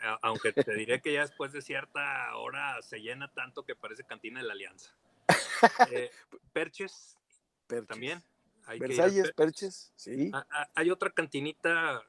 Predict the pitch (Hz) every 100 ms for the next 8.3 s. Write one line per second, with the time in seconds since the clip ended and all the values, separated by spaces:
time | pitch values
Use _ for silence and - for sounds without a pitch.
0 | 113 131 - 127 131 139 147 147 - 123
1 | 113 - 127 - 135 160 208 _ _ _
2 | _ _ _ _ 123 123 127 135 151 -
3 | 156 - 143 139 151 - 139 123 - 117
4 | 113 107 98 98 _ - 107 110 151 185
5 | 170 139 135 143 139 _ _ _ _ 151
6 | 135 123 117 110 113 127 139 143 147 143
7 | 127 117 120 151 180 190 - _ 143 151
8 | 165 175 180